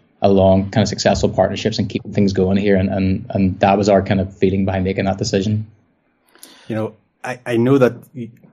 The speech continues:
Speaker 2: as, <laughs> as you said yourself, you can't please all the people all the time, but I'd like to think, and I, I hope, and I, I guess I, I, proof of the pudding will be in the eating,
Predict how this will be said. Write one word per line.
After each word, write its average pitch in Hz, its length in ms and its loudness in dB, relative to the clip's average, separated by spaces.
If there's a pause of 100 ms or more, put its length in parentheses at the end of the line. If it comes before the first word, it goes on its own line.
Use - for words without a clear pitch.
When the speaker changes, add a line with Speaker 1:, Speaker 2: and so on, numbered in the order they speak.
(120)
Speaker 2:
as, 101 320 -6
<laughs> - 40 -10
as 120 220 0
you 117 120 0
said 107 220 -2
yourself, 104 360 -6 (300)
you 104 80 -10
can't 135 300 0
please 107 540 -2 (400)
all 123 180 4
the 123 80 2
people 117 340 -2
all 104 220 0
the 104 120 -8
time, 107 340 -4
but 110 140 -2
I'd 107 120 -4
like 120 240 0
to - 80 -6
think, 107 320 -8
and 101 100 -6
I, 104 180 -4
I 117 180 -4
hope, 127 320 -2
and 107 100 -4
I, 104 200 -6
I 110 100 -6
guess 123 340 -4
I, 104 160 -10 (320)
I, - 120 -20 (720)
proof 113 160 -6
of 117 60 -20
the 98 80 -10
pudding 101 240 -10
will 95 40 -8
be 98 120 -10
in 92 80 -10
the 95 80 -8
eating, 107 180 -10